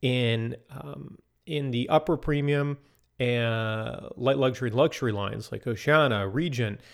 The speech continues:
uh, Silversea, things like that, where they might have multiple dining venues, but they're all, uh, complimentary. They're all, they're all included with your fare.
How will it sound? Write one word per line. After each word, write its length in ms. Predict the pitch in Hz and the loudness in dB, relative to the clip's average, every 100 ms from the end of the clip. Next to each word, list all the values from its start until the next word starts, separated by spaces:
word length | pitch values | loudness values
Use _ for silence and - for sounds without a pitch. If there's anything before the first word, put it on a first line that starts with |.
| - _ - | -20 _ -16
uh, 60 | 110 | -12
Silversea, 640 | - 175 170 135 - 104 | -2 0 2 0 0 -4
things 180 | - 117 | -4 -4
like 160 | 113 110 | -4 0
that, 240 | 143 127 - - | 0 0 -4 -10
where 140 | - 123 | 0 2
they 100 | 127 | 4
might 240 | 135 208 | 4 2
have 160 | 165 139 | 0 0
multiple 460 | 131 170 170 143 | 2 2 0 -2
dining 400 | 113 127 233 180 | 2 2 2 0
venues, 320 | 101 95 95 92 | -2 -2 -4 -6
but 140 | 123 | -4
they're 180 | 127 - - | -4 -6 2
all, 480 | 131 139 143 147 - _ _ _ _ | 6 6 6 2 -4 _ _ _ _
uh, 160 | - 147 | -12 -8
complimentary. 720 | - 151 127 123 147 - 113 - - | 2 2 4 2 2 -2 -10 -12 -8
They're 160 | 107 | 0
all, 320 | 113 131 143 - | 2 4 2 0
they're 160 | 123 | -2
all 140 | 147 151 | 0 0
included 360 | 131 151 135 | -2 -2 0
with 220 | 123 120 120 | 0 -2 -2
your 120 | 107 | -6
fare. 400 | - 127 113 | -2 0 0